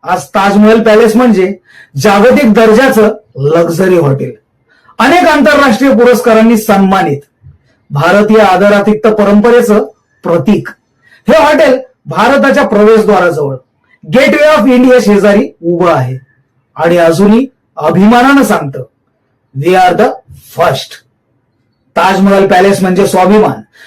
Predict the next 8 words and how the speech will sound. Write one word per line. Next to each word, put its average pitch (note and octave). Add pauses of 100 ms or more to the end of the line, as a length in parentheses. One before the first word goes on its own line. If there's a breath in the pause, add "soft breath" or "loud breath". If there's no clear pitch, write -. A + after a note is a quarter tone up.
(140 loud breath)
भारतीय A#3
उद्योगाची A3+
ताकद A#3+ (440)
आणि G#3
शंभर B3
वर्षाचा G#3+ (380)
अभिमानाचा F#3+
इतिहास. C#3